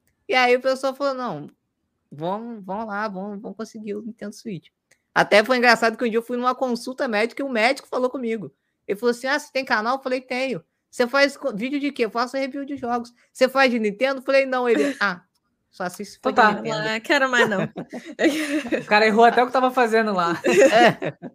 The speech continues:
Speaker 1: Aí, beleza, juntamos, graças a Deus, consegui comprar o Nintendo. Primeira live minha jogando Nintendo Switch.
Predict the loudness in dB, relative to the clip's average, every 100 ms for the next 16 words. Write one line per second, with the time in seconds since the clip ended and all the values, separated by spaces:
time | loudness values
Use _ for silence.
0 | -16 -20 _ _ _ _ _ _ -20 -8
1 | 0 4 4 0 -4 -10 _ _ _ _
2 | _ _ _ _ -8 -2 2 2 2 -4
3 | -6 -4 -4 -4 -8 _ _ -6 -4 -4
4 | -6 -6 -6 -8 _ _ _ _ -4 -4
5 | -4 -4 -4 -2 -4 -4 -6 -6 -6 -8
6 | -14 _ _ _ _ _ _ _ _ _
7 | -2 0 2 2 4 4 2 0 -4 -2
8 | -2 -2 -4 -4 -6 -6 -6 -8 -8 -10
9 | -8 -8 -8 -14